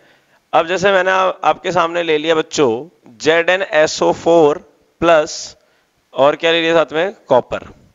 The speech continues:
जल्दी बताओ क्या reaction होगी, जल्दी बताओ क्या reaction होगी। अब देखो इसकी ना बच्चों reaction होगी ही नहीं, इसका answer होगा no reaction,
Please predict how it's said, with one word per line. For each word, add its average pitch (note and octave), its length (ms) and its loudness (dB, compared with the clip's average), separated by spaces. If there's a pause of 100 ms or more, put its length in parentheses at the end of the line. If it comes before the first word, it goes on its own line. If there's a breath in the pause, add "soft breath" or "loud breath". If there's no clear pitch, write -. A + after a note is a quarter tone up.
(640 soft breath)
जल्दी E3+ 260 -2
बताओ F#3 260 2
क्या F3 160 2
reaction D#3 380 -6
होगी, G2 260 -10 (1700 soft breath)
जल्दी D3 220 0
बताओ F3 220 2
क्या E3+ 160 -2
reaction C#3+ 340 -8
होगी। F#2+ 240 -12 (3000 loud breath)
अब C#3 120 0
देखो A#2+ 280 0 (880 soft breath)
इसकी F3 260 0
ना A3 80 4
बच्चों G3+ 340 0 (1300)
reaction F3 500 0
होगी D3 400 0
ही D3+ 180 -4
नहीं, G#2 280 -8
इसका - 300 -2
answer D3 420 -2
होगा D#3 320 2
no C#3+ 360 0 (140)
reaction, A#2+ 580 -8